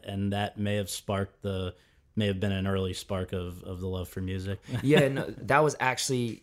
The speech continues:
Speaker 2: what my father's, when my parents divorced and my father got his own place.
Speaker 1: Mm-hmm.
Speaker 2: So, you know, I'm getting to, like, a whole <laughs> domestic,
Speaker 1: <laughs>
Speaker 2: this is how it works, but
Speaker 1: Let's map it out. <laughs>
Speaker 2: Yeah, yeah, yeah. But, but, you know, I would,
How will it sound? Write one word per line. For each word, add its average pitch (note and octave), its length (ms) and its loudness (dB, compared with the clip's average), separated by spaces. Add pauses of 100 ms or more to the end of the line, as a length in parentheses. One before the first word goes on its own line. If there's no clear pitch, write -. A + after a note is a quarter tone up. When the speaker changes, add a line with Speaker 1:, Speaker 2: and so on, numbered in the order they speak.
Speaker 2:
what B2 320 -2
my B2 220 -2
father's, A#2+ 800 0
when B2 200 -4
my A#2 140 -2
parents A#2 340 -4
divorced B2+ 380 -2
and A#2 80 -4
my G#2+ 140 -2
father A2 300 0
got G#2 180 -2
his G2+ 240 -6
own D#3 220 4
place. G2+ 560 -2
Speaker 1:
Mm-hmm. A2 60 -6 (520)
Speaker 2:
So, A2 600 4 (840)
you A#2 100 0
know, G2 240 2
I'm G#2+ 280 -4 (100)
getting G2 180 -4
to, F#2+ 120 -6
like, F#2+ 160 -4
a G2 40 -2
whole G2 200 2 (220)
<laughs> A2+ 220 -4
domestic, G#2 680 2
Speaker 1:
<laughs> - 200 2
Speaker 2:
this D3+ 200 6
is E3 100 2
how D3+ 180 8
it A2 60 4
works, C3+ 320 6
but A2+ 100 6
Speaker 1:
Let's A#2 160 6
map C3+ 240 2
it B2 100 0
out. A2+ 160 -2
<laughs> - 20 6
Speaker 2:
Yeah, D3 380 10
yeah, C3 240 8
yeah. B2 280 8
But, A2+ 440 2
but, G#2+ 380 2
you A#2+ 80 -8
know, G#2+ 120 -2
I A#2+ 180 2
would, A2 260 0